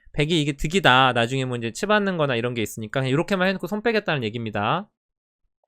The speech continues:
자, 이 얘기예요. 자, 좋아요 홀수로 눌러야 됩니다, 여러분. 최정 응원한다고 막 열 번씩 누르시면 취소돼요. 자, 끊어야죠. 지금 뭐 끊을 수밖에 없고요.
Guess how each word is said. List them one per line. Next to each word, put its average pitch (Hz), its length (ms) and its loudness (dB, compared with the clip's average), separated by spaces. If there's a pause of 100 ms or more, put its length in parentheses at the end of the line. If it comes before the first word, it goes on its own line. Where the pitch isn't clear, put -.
(680)
자, 147 100 0
이 147 180 2
얘기예요. 170 600 4 (1300)
자, 139 120 0
좋아요 220 420 8
홀수로 294 440 4
눌러야 190 280 6
됩니다, 135 260 2
여러분. 143 640 2 (120)
최정 247 320 4
응원한다고 185 540 4
막 156 200 2
열 147 160 6
번씩 220 240 2
누르시면 170 680 2
취소돼요. 185 840 2 (1400)
자, 147 100 -4
끊어야죠. 294 580 8
지금 190 340 2
뭐 160 140 2
끊을 294 220 0
수밖에 247 320 -2
없고요. 117 800 2